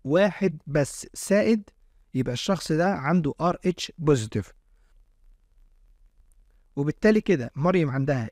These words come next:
A capital و E capital كمان، تبقى كده آر اتش بوزيتيف.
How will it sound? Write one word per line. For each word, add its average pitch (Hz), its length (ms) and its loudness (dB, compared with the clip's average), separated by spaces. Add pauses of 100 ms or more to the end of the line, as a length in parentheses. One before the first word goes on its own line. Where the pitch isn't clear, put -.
A 175 40 0
capital 208 460 2 (420)
و 160 200 0
E - 20 2 (100)
capital 139 360 0
كمان، 120 300 -2 (380)
تبقى 131 240 -2
كده 190 380 0
آر 175 200 0 (120)
اتش - 360 -4 (360)
بوزيتيف. 123 500 -2